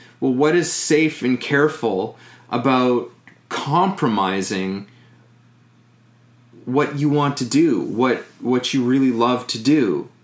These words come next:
What is safe and careful about giving up those things? There's nothing safe and careful about that. 'Cause like you said, because then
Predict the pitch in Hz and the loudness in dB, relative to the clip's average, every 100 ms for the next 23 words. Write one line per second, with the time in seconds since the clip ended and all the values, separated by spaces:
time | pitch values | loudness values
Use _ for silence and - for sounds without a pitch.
0 | _ _ _ _ - _ 117 131 151 147 | _ _ _ _ -20 _ -2 0 2 0
1 | - 143 143 143 135 - 131 131 139 131 | 0 0 0 0 -4 -2 0 0 0 0
2 | 120 123 120 - - _ _ _ _ _ | 0 0 0 -4 -16 _ _ _ _ _
3 | _ 123 143 131 135 131 135 - - _ | _ -4 0 2 2 2 0 -4 -18 _
4 | - 113 120 127 123 - 147 135 80 73 | -12 0 2 2 -2 -4 -2 -2 -4 -8
5 | - - - _ _ _ - _ _ _ | -10 -12 -18 _ _ _ -20 _ _ _
6 | _ _ _ - _ - 143 123 147 170 | _ _ _ -20 _ -2 0 2 0 2
7 | 196 - 110 90 95 90 107 92 - 92 | 0 2 0 -2 -6 -8 -6 -6 -4 -4
8 | 90 78 76 - 64 - - _ _ - | -4 -6 -8 -10 -12 -14 -20 _ _ -20
9 | - - - 143 131 143 147 139 175 139 | -20 -20 -8 -2 0 0 0 0 2 2
10 | 117 139 117 120 143 151 143 | 0 0 0 2 2 0 -4